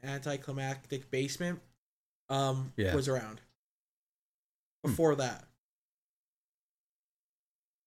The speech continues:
Speaker 1: So.
Speaker 2: Weird.
Speaker 1: I like
Speaker 2: Fucking
Speaker 1: that.
Speaker 2: I don't know. I'm just,
Speaker 1: But
Speaker 2: I'm
Speaker 1: e-,
Speaker 2: just
Speaker 1: but
Speaker 2: pissed
Speaker 1: even
Speaker 2: that
Speaker 1: the
Speaker 2: there's, like,
Speaker 1: manga
Speaker 2: so
Speaker 1: and
Speaker 2: much of it.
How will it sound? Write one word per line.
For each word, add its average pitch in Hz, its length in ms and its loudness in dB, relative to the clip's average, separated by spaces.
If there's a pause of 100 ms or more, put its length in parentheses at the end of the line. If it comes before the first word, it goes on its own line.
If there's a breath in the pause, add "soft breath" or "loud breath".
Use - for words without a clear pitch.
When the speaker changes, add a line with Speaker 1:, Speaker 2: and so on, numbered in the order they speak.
(300)
Speaker 1:
So. 80 140 -14 (340)
Speaker 2:
Weird. 85 340 2 (1080 soft breath)
Speaker 1:
I 104 140 8
like 104 60 10
Speaker 2:
Fucking 101 240 10
Speaker 1:
that. - 200 0 (3000)
Speaker 2:
I 98 80 6
don't 90 180 10
know. 82 160 6 (220)
I'm 95 160 6
just, 90 240 6
Speaker 1:
But 104 60 4
Speaker 2:
I'm 95 80 8
Speaker 1:
e-, 90 40 8
Speaker 2:
just - 220 4
Speaker 1:
but 190 100 6
Speaker 2:
pissed 214 140 6
Speaker 1:
even 226 140 4
Speaker 2:
that 208 80 6
Speaker 1:
the 180 40 6
Speaker 2:
there's, 180 220 8
like, 87 100 10
Speaker 1:
manga 151 140 8
Speaker 2:
so 95 120 8
Speaker 1:
and 87 80 8
Speaker 2:
much 82 240 4
of 85 80 4
it. 87 220 4